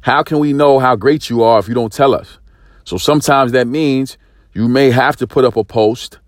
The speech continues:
on Instagram, on Facebook, on Twitter that promotes your business, promotes your service, promotes you as someone who provides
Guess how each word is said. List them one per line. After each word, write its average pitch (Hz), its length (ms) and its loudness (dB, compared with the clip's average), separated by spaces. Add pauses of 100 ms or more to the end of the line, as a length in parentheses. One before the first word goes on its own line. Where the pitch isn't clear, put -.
(500)
on 113 280 2
Instagram, 110 600 -2
on 113 160 2
Facebook, 110 560 -2
on 117 180 -2
Twitter 113 420 0 (1200)
that 117 400 2 (2250)
promotes 131 500 0
your 139 120 2
business, 127 400 -2
promotes 127 400 -2
your 127 80 -6
service, - 560 -2 (400)
promotes 120 480 0
you 135 360 0 (540)
as 117 520 0 (480)
someone 131 480 0
who 127 280 2
provides 123 920 -2